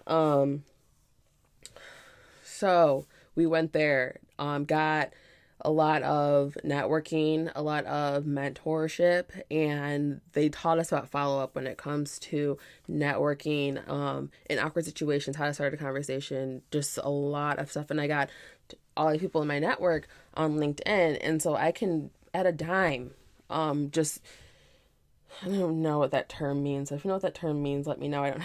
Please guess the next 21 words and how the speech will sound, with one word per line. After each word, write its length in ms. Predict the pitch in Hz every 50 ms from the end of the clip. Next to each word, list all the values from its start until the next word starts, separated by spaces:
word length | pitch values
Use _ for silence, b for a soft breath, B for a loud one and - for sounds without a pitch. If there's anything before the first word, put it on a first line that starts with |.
| 180 156
<laughs> 120 | B -
I'm 80 | - 156
not 200 | 151 143 143 -
gonna 140 | - 151 139
look 140 | 139 - 143
it 80 | 147
up, 160 | 147 147 - -
but, 200 | - 160 143 -
uh, 80 | 139 135
'cause 180 | - - 147
I'm 300 | 147 143 139 135 135 - - -
on 140 | - 147 147
a 40 | 139
roll 360 | 135 147 147 143 - - - 151 151 -
right 180 | - 139 123 85
now. 280 | 139 135 127 123 147 B B B B B B B B B
So, 460 | - - - 180 160 151 147 147 139 -
um, 640 | - 156 160 151 151 143 98 107 127 147 160 156 151 b b b b b b b b b b _ _ _ _ _ _ _ _ _ _ _ _ _
but 200 | - 170 143 92
I 140 | 73 92 143 175
can 360 | - 196 185 180 156 -